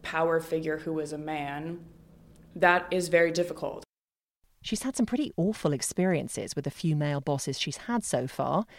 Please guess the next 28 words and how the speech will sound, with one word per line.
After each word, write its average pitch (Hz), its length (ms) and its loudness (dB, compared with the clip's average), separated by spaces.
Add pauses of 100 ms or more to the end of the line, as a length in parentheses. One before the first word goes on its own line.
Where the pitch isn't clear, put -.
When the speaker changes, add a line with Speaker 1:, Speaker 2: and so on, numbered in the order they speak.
(180)
Speaker 2:
including 151 440 0
one 156 240 2
bar 151 360 2
owner 147 260 0
in 139 100 -4
England 156 480 2
who 147 100 -2
expected - 520 -4
her 156 120 -2
to 151 100 -4
sleep - 400 -4
with - 140 -6
clients 156 480 -2
to - 100 -8
keep - 260 -6
up - 180 -4
the - 80 -8
business. - 580 0 (580)
Others 190 360 6
have 160 100 0
expressed - 480 -2
a 180 60 -6
prurient 233 640 0
interest 143 420 -4
in 147 120 -6
her 147 140 -4
personal 196 540 0
life. - 400 -6